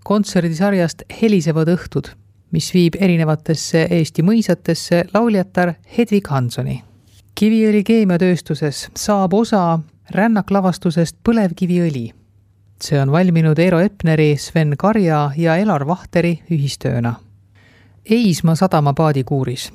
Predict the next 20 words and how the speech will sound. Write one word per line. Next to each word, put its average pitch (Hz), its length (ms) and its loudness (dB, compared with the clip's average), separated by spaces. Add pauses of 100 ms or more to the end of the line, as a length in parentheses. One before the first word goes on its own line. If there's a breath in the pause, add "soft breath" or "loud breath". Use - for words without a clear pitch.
esietendus 156 680 0
juba 156 240 2
eelmisel 170 460 2
nädalal. 190 400 2 (840)
August 208 460 0
mälguainetel 185 800 0
valminud 156 540 0 (320)
John 196 280 2
Lemberi 160 420 2
uus 170 240 0
elu. 147 280 0 (580 soft breath)
Selle 165 340 0
novelli 170 420 2
lavaversiooni 160 1000 0
on 214 200 2
hõlmatud 202 400 0
mitmete 180 600 0
Mälgi 160 500 0
merejuttude 143 640 0
motiive. 120 580 -2